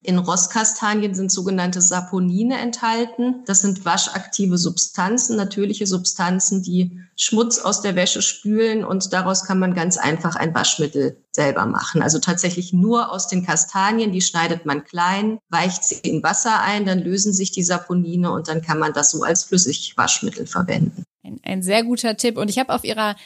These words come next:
Speaker 2: Website gelesen, dass es ja neben diesen fünf Hausmitteln, haben Sie ja eben auch schon anklingen lassen, tatsächlich zu Hause so einige Reinigungstalente schlummern, die wir oftmals gar nicht irgendwie auf dem Schirm haben. Kartoffelwasser,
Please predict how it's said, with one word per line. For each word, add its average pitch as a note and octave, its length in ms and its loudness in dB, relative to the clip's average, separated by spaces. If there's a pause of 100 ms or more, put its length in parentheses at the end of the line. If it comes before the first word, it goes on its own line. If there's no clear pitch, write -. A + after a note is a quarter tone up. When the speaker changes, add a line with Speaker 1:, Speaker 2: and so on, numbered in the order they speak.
Speaker 2:
Website B3+ 560 0
gelesen, B3 500 0
dass G#3 220 -4
es A3+ 100 -4
ja G3+ 320 -2
neben A#3 300 0
diesen G#3 240 -6
fünf F#3+ 240 -8
Hausmitteln, B3+ 600 2 (200)
haben A3 100 0
Sie A3 120 0
ja G#3 100 2
eben G#3+ 180 0
auch - 240 0
schon B3 280 0
anklingen B3 420 0
lassen, A#3 300 2
tatsächlich B3+ 580 -2
zu G#3+ 160 -4
Hause C#4 460 0 (180)
so - 140 -4
einige B3+ 760 2
Reinigungstalente A#3+ 1000 2
schlummern, A#3 340 2
die G#3 140 0
wir G#3 100 2
oftmals G3+ 500 -2
gar F#3+ 200 2
nicht G#3 240 -4
irgendwie G3+ 280 -2
auf F#3 120 -2
dem F3+ 160 0
Schirm A3+ 320 2
haben. F3+ 260 2 (480)
Kartoffelwasser, G3 960 -2